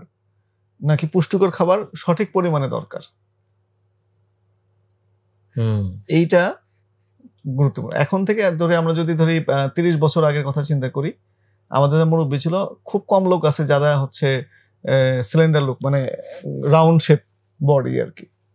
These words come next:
Speaker 1: আহ, যেটা গুলশান বনানীর দিকে, দিকে আমি যে বললাম আর কি, হাস্যকর হলেও সত্য, যে ওই এলাকার লোকজন ম্যাক্সিমাম দেখা যায়, যদি বসুন্ধরা আবাসিকে যায়, আমি লোকজনের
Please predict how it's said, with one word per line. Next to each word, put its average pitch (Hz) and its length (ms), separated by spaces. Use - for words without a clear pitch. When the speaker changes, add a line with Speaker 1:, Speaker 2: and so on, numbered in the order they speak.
Speaker 1:
আহ, - 680
যেটা 143 360
গুলশান 147 380
বনানীর 151 320
দিকে, 143 140
দিকে 143 160
আমি 139 400
যে 135 160
বললাম 156 340
আর 123 120
কি, 117 180
হাস্যকর 147 440
হলেও 165 160
সত্য, 165 360
যে 143 100
ওই 160 160
এলাকার 170 280
লোকজন 160 320
ম্যাক্সিমাম 170 540
দেখা 156 200
যায়, 160 260
যদি 139 320
বসুন্ধরা 156 360
আবাসিকে 160 380
যায়, 135 180
আমি 143 160
লোকজনের 147 340